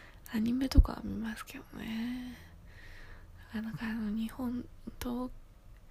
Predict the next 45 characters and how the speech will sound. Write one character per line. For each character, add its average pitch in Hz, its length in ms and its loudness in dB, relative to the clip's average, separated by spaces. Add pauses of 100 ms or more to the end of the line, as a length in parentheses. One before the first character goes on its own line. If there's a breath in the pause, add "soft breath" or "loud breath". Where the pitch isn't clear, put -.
(680 loud breath)
東 - 240 -6
京 247 60 -2
物 226 140 4
語 226 120 2
じ 226 300 -2
ゃ - 40 -6
な 220 80 -2
く - 120 -12
て - 160 -8
な 208 60 -4
ん 214 60 -4
だ 220 80 -8
っ - 60 -12
け - 100 -8
な。 - 220 -10 (800)
万 226 140 4
引 233 80 2
き - 200 -4
家 226 140 -2
族 - 180 -8
だ。 - 140 -12 (220)
万 233 220 -2
引 247 80 -2
き - 180 -10
家 - 200 -6
族、 220 720 -4 (560 loud breath)
ほ - 160 -2
ん 254 40 0
と - 120 -4
途 - 140 -8
中 262 280 2
の 254 100 4
数 247 260 4
分 240 180 8
だ 233 100 4
け 240 100 0
見 233 120 2
て - 380 -4
止 - 120 2
ま 196 80 8
っ 196 100 0
て - 160 -8
ま 214 120 0
す - 160 -10
ね。 - 160 -14